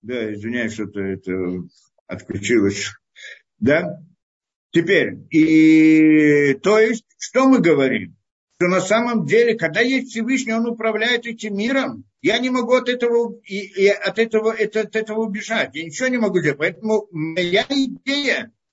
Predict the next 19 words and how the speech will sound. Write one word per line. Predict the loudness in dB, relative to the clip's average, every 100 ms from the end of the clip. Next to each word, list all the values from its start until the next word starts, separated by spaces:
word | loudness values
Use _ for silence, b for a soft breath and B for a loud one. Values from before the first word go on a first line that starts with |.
| _ _ -20 -8
узнать | -6 -6 -4 -2 -2 -2
будущее, | -2 0 -2 -2 -4 -4 -8 _ _ _ _ _ _ _ _ _ _ _ _
то | -2
есть | 0 0
не, | -4 -6 -6
не, | -4 -4 -2
не, | -2 0 0
не | 0
сама | 0 0 0
суть | -2 -2 0 0 -2
знать | -4 -2 -4
будущее, | -6 -6 -6 -8 -4 -4
а | -4
знать, | -4 -6 -4
что | -4 -2
от | -2 -2
меня | -4 -6
Всевышний | -6 -8 -8 -6 -4
хочет. | 0 0 -2 -12